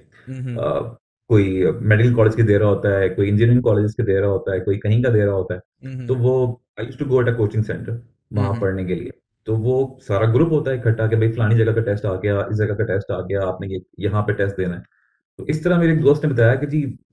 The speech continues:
Speaker 2: एयरफोर्स के भी टेस्ट आया हुआ है और देना है। So I did not know कि पायलट शायलट कैसे बनते हैं और होगा
Speaker 1: ओके।
Speaker 2: कैसे। But, uh, खैर मैं चला गया टेस्ट देने। I remember,
Speaker 1: ओके।
Speaker 2: uh, ये कराची, I live in कराची, तो कराची में शराय फैसल पे वो था,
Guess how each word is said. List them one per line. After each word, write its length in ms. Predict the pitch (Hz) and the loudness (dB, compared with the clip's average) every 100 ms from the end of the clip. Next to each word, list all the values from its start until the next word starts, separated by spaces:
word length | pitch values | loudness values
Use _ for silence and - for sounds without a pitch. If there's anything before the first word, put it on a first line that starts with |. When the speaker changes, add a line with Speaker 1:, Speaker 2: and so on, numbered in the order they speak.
| - | -2
Speaker 2:
एयरफोर्स 340 | 113 117 156 | 0 2 2
के 80 | 156 | 2
भी 100 | 139 | -2
टेस्ट 260 | 131 123 127 | 0 0 2
आया 140 | 110 | 0
हुआ 160 | 127 143 | 0 -2
है 140 | 110 98 | -4 -2
और 360 | 95 98 87 | -2 -2 -2
देना 240 | 95 95 87 | -2 -4 -6
है। 180 | - _ _ | -14 _ _
So 100 | - | -6
I 100 | 131 | 0
did 140 | 160 175 | 0 2
not 180 | 185 156 | 0 0
know 220 | 147 120 | 0 0
कि 60 | 110 | -2
पायलट 380 | 101 90 101 | -2 -2 -2
शायलट 320 | 107 98 95 - | -2 -4 -4 -4
कैसे 240 | 98 - | -4 -4
बनते 260 | 95 87 90 | -6 -6 -6
हैं 160 | 90 | -6
और 220 | 85 76 - _ _ _ _ _ - | -6 -8 -12 _ _ _ _ _ 6
होगा 200 | 120 117 | 8 8
Speaker 1:
ओके। 140 | - | 4
Speaker 2:
कैसे। 320 | 123 113 - _ _ _ _ _ _ _ _ _ | -6 -10 -14 _ _ _ _ _ _ _ _ _
But, 180 | 117 131 | 2 2
uh, 840 | 131 117 104 98 95 92 90 85 - - _ _ _ _ _ _ _ - | 4 4 4 2 0 -2 -4 -6 -12 -18 _ _ _ _ _ _ _ -4
खैर 240 | 131 131 | 0 0
मैं 560 | 120 110 104 98 90 87 110 - - - - | 0 0 0 0 -4 -8 -8 -12 -14 -18 0
चला 220 | 117 180 | 2 2
गया 120 | 170 | 0
टेस्ट 260 | 147 127 110 | -2 -2 0
देने। 480 | 101 107 - 104 | -2 -6 -8 -2
I 40 | 113 | 0
remember, 300 | 131 135 98 | 0 -2 -2
Speaker 1:
ओके। 520 | - 123 98 98 95 | -4 -6 -4 -2 -4
Speaker 2:
uh, 120 | 110 | -6
ये 80 | 101 | -8
कराची, 540 | - _ 104 104 120 | -10 _ -4 -4 -4
I 260 | 113 - 110 | -4 0 4
live 120 | 117 | 4
in 60 | 120 | 4
कराची, 320 | 113 104 110 | 2 0 -2
तो 80 | 107 | -8
कराची 500 | - - 101 95 107 | -8 -2 -2 0 -2
में 120 | 104 | -2
शराय 240 | 107 92 | -2 -2
फैसल 380 | 95 90 - - | -2 -4 -6 -12
पे 320 | 92 95 90 | -8 -6 -4
वो 120 | 92 95 | -6 -6
था, 260 | 110 110 | -6 -6